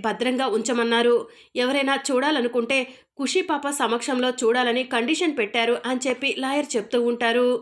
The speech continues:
"సార్కి చనిపోతానని ముందే తెలుసా? అంటే సార్ది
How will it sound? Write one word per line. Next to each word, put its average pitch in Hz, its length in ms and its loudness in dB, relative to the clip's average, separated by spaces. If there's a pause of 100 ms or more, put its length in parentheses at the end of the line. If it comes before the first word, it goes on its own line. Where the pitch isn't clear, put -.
(520)
"సార్కి 254 520 0 (340)
చనిపోతానని 277 840 -2
ముందే 262 300 0 (100)
తెలుసా? 240 300 0 (720)
అంటే 269 280 0 (320)
సార్ది 240 460 0